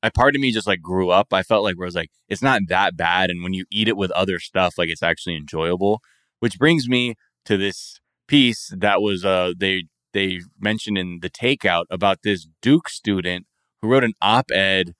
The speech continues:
for the student paper there, the Duke Chronicle, to go off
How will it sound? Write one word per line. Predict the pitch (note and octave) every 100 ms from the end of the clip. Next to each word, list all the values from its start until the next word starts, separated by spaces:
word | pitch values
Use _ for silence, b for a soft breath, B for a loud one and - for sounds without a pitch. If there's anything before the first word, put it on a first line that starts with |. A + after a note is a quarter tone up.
| _ _ -
for | A2 A#2 A#2
the | F#2+ G2 F#2
student | - B2 C3 A#2+
paper | G2+ A2 G2+ F#2
there, | E2 E2 D#2+ E2
the | E2+ E2 D#2
Duke | A2+ C3 - -
Chronicle, | - A#2 A#2+ F2+ F2 D#2+ - _ _ _ _ _ -
to | A2
go | F2 B2 D#3+ D#3+
off | G#2+ A2 A2 F2+